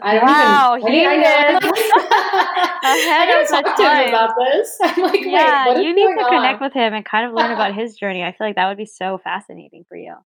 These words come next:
Speaker 1: He's so funny. I'm like, "Damn, I gotta text my dad now and be like, 'Wait, why did you have all these things?' I
Speaker 2: Tell
Speaker 1: don't
Speaker 2: me how
Speaker 1: know."
Speaker 2: you ended up knowing about
Speaker 1: Yeah.
Speaker 2: these things.
Speaker 1: I'm like, "Why did you think it was a good idea to give me tarot cards and crystals growing up?"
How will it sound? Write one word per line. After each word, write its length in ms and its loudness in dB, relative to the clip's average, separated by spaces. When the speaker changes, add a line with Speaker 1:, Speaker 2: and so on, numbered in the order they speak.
Speaker 1:
He's 480 -2
so 240 2
funny. 280 -2
I'm 160 0
like, 380 -2
"Damn, 200 0
I 80 0
gotta 180 2
text 240 -2
my 80 -4
dad 260 2
now 280 0
and 80 -12
be 140 -2
like, 320 0
'Wait, 360 0
why 180 0
did 200 -4
you 120 6
have 340 -2
all 160 0
these 300 -10
things?' 360 -4
I 20 -8
Speaker 2:
Tell 180 2
Speaker 1:
don't 180 2
Speaker 2:
me 80 0
how 140 2
Speaker 1:
know." 100 0
Speaker 2:
you 80 0
ended 300 0
up 300 0
knowing 400 -2
about 40 -2
Speaker 1:
Yeah. 260 0
Speaker 2:
these 180 -6
things. 340 -10
Speaker 1:
I'm 160 -2
like, 200 -2
"Why 180 2
did 200 -2
you 60 0
think 160 -2
it 40 2
was 120 0
a 60 -8
good 120 -2
idea 240 2
to 120 -6
give 180 -6
me 120 0
tarot 360 2
cards 260 -2
and 180 -2
crystals 460 0
growing 280 -2
up?" 120 -20